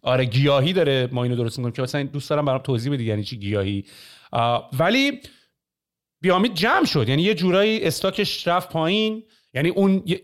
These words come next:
از جزو این استارتاپایی بود که اومد ترکوند و آقا رولوشنایز شد و انقلابی در صنعت غذا به وجود اومد و اینا، بعد یهو دوباره ترکید. یعنی من حتی الان اگر بخوام، اه، بذار ببینم بیاند میت استاک،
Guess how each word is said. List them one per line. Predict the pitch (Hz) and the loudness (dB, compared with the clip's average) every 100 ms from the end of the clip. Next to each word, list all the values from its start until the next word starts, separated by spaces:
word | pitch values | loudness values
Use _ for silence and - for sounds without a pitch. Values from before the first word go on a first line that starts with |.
| - | -2
از | 156 | -2
جزو | 143 196 202 | 2 2 2
این | 220 | 0
استارتاپایی | 190 190 170 165 214 | 0 0 0 0 0
بود | 202 | 0
که | 208 | 0
اومد | 190 175 175 | 0 0 0
ترکوند | - 175 175 185 175 175 | -2 -2 -2 -4 -2 0
و | |
آقا | 180 170 170 | 2 2 2
رولوشنایز | 165 165 160 160 156 165 165 185 185 | 2 2 2 0 0 0 2 2 0
شد | 180 170 | -2 0
و | 175 - | -2 0
انقلابی | 156 165 160 180 196 190 | -2 0 0 2 2 2
در | 175 | 0
صنعت | 156 165 180 | 0 -2 -2
غذا | 170 165 160 | -2 -2 0
به | 196 | 0
وجود | 180 165 165 | 0 -4 -4
اومد | 165 165 | 0 0
و | 165 | 2
اینا، | 165 190 269 277 - - - - | 2 2 2 0 -12 -18 -14 -2
بعد | 160 196 | 0 2
یهو | 202 190 202 214 214 | 2 2 4 2 2
دوباره | 185 170 165 | 2 2 2
ترکید. | 202 190 170 - 190 131 | 0 0 0 -2 -4 -4
یعنی | 135 | -4
من | 147 165 | -2 0
حتی | 175 170 | 0 2
الان | 165 151 165 | 0 2 0
اگر | 160 151 147 139 - - _ _ | -2 -2 -2 -6 -20 -20 _ _
بخوام، | 139 - 165 135 123 - | -2 0 -2 -2 -6 -8
اه، | 131 127 120 123 | -2 0 0 -2
بذار | 127 135 | -4 -4
ببینم | 143 135 | -4 -4
بیاند | 113 117 120 120 113 117 | -6 -6 -4 -4 -6 -8
میت | 113 120 120 - - | -8 -6 -8 -10 -16
استاک، | - - - 120 143 135 120 | -14 -14 -2 0 2 2 -2